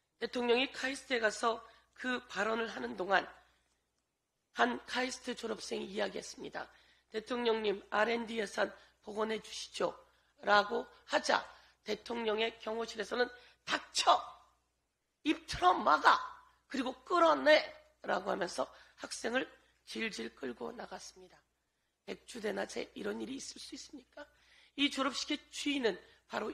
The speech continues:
이 학생이었습니다. 그런데 대통령은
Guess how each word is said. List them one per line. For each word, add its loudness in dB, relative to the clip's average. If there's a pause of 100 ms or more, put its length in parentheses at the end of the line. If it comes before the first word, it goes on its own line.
이 -16
학생이었습니다. -16 (460)
그런데 2 (200)
대통령은 0